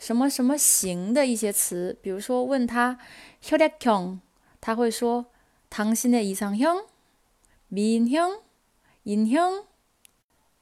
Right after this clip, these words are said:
“당신이란 감옥의 종신형”，啊，这样的。就像我们说，“哎，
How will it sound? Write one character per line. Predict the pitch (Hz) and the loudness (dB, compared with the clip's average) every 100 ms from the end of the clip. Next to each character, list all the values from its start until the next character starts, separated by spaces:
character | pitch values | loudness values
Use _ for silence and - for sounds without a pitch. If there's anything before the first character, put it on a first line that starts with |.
| - | -10
“당 | 233 240 | -2 -2
신 | 247 269 | 0 0
이 | 269 | 2
란 | 254 247 240 247 - | 2 2 0 -4 -8
감 | - 208 214 | -12 -8 -4
옥 | 220 214 | -4 -4
의 | 214 208 208 | -4 -4 -4
종 | 208 196 190 | -8 -10 -10
신 | 196 190 | -10 -4
형”， | 277 339 392 _ _ _ _ _ _ _ - - | -2 -2 -8 _ _ _ _ _ _ _ -20 -10
啊， | 190 | -8
这 | 196 240 | -4 -2
样 | 220 185 | -2 -4
的。 | 175 - - - | -8 -10 -16 -4
就 | 339 | 2
像 | 349 285 | 2 2
我 | 202 | 0
们 | 190 | -6
说 | 196 233 226 | -8 -4 -4
，“哎， | 247 233 214 | -4 -4 -6